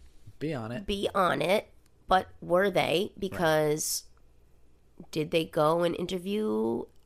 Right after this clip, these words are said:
Speaker 2: everyone that she worked with? Did they try to find out, "Hey, bus driver, you saw her get into a car. What the fuck kind of car was it?
Speaker 1: Right.
Speaker 2: What was the make and model? What's the color? Did you catch any of the license plate at all? Was
Speaker 1: Similar
Speaker 2: it maybe a
Speaker 1: questions for
Speaker 2: vanity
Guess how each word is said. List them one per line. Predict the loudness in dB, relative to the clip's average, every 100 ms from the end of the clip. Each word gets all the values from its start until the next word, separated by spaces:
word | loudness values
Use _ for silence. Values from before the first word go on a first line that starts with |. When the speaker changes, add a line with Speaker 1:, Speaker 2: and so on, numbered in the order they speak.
| -6
Speaker 2:
everyone | 0 0 0 -2 -2
that | -2 -4
she | -6
worked | -4 -6 -6
with? | -10 -4
Did | -4
they | -2
try | 0 0
to | 0
find | -2 -2 0
out, | 0 -2 -14 -20 -14
"Hey, | -2 2 2 -2 -20
bus | -8 0 2 4
driver, | 2 2 0
you | -2
saw | 0
her | 0
get | 0
into | -2 -4
a |
car. | 0 0
What | 2 -2
the | -6
fuck | -4 -4 -2
kind | -2 -2
of |
car | -2 0 0
was | 0 -2
it? | -4 -6
Speaker 1:
Right. | -12 -8
Speaker 2:
What | -4
was | -2
the | 0
make | 0 0 0
and | 0
model? | 0 0 2 2
What's | 0 -2 -4
the | -8
color? | -2 0 0 -2 -4 -10
Did | -8 -6
you | -8
catch | -6 -6 -2
any | 0 2 2
of | 2
the | 0
license | 0 -2 -4 -6
plate | -4 -4 -2
at | -2
all? | -2 -4 -2
Was | -2 -2
Speaker 1:
Similar | -2 -2
Speaker 2:
it |
maybe | 2 4
a |
Speaker 1:
questions | 4 4 2
for | 2
Speaker 2:
vanity | 2